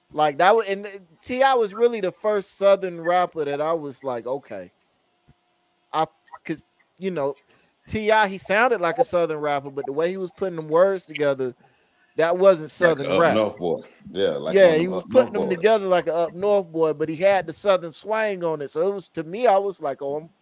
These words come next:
Speaker 1: I'm vibing." But
Speaker 2: Right.
Speaker 1: almost every song on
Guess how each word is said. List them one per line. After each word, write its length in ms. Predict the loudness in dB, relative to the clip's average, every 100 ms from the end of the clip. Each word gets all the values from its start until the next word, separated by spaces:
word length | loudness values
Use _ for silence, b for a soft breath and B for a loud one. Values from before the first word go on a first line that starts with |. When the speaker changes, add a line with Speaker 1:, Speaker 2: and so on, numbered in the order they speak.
| _ _ _ _ -10
Speaker 1:
I'm 120 | 0
vibing." 380 | 4 4 0 -14 _ _
But 180 | 0 0
Speaker 2:
Right. 80 | _ 2
Speaker 1:
almost 460 | 4 6 2 -2 2
every 320 | 4 4 -6
song 580 | -8 -4 -2 -2 -4 -10 -4
on 240 | -2 -2